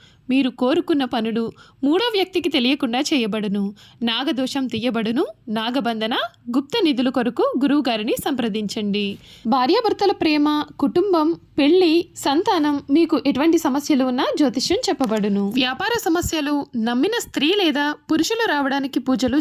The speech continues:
చేయబడును. ఆరోగ్యం మరియు మనశ్శాంతి సమస్యలు, ఇలా ఎటువంటి సమస్యలు ఉన్నా సరే గురువు గారికి కాల్ చేయండి. గురువు గారి ఫోన్ నెంబర్ ఎయిట్ వన్ ఎయిట్ ఫైవ్ జీరో డబల్ సిక్స్ సెవెన్ టూ ఫైవ్. ఓం శ్రీ మాత్రే నమః.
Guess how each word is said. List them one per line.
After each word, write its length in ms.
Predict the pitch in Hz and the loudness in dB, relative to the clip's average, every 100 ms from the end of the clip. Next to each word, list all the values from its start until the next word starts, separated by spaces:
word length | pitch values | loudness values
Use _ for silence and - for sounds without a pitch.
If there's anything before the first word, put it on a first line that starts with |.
| - | -2
చేయబడును. 520 | 226 220 226 226 311 587 - - _ 240 | -6 -4 -2 0 0 -2 -10 -20 _ -6
ఆరోగ్యం 540 | 254 392 403 359 392 403 | -2 0 0 0 -2 -4
మరియు 420 | 269 277 262 285 269 - | -2 0 0 -2 -6 -8
మనశ్శాంతి 560 | 226 226 330 349 311 285 | -4 -2 -2 -2 -2 -2
సమస్యలు, 600 | 294 247 - 247 247 254 - - - - | -4 -4 -4 -4 -4 -6 -12 -20 -6 0
ఇలా 360 | 381 392 330 - - | 0 0 -4 -8 -4
ఎటువంటి 340 | 254 254 415 508 | -2 0 -2 -2
సమస్యలు 400 | 392 311 339 330 320 | 0 -2 0 0 0
ఉన్నా 200 | 277 294 | -2 -4
సరే 380 | 294 254 254 - - - - | -4 -4 -6 -10 -20 -16 -2
గురువు 180 | 294 440 440 | 0 2 0
గారికి 260 | 302 294 440 | -2 -2 -2
కాల్ 280 | 381 285 240 | 0 0 -2
చేయండి. 460 | 233 202 196 196 - - - - | -4 -4 -4 -6 -10 -20 -16 -4
గురువు 280 | 240 349 508 370 | 0 2 0 0
గారి 160 | 311 | -2
ఫోన్ 260 | 359 269 214 | -2 -2 -2
నెంబర్ 300 | 208 202 196 - - _ - - | -2 -2 -4 -8 -20 _ -20 -2
ఎయిట్ 240 | 262 349 466 | 0 0 0
వన్ 140 | 453 - | -4 -2
ఎయిట్ 160 | 320 - | -2 -2
ఫైవ్ 160 | 359 359 285 | 0 0 2
జీరో 320 | 269 269 269 - | 0 0 -2 -4
డబల్ 320 | 202 277 466 | -4 -2 -2
సిక్స్ 340 | 466 403 403 - | -2 -6 -6 -8
సెవెన్ 320 | 330 285 403 359 | -4 -2 -2 -2
టూ 100 | 254 | -2
ఫైవ్. 340 | 247 202 208 - - - _ _ _ _ _ _ _ _ _ - - - - - | -2 -4 -6 -14 -20 -20 _ _ _ _ _ _ _ _ _ -20 -20 -20 -12 -2
ఓం 180 | 294 392 | 0 0
శ్రీ 220 | - 427 | 0 0
మాత్రే 380 | 381 285 247 240 | 0 -2 -4 -4
నమః. 300 | 240 220 | -4 -6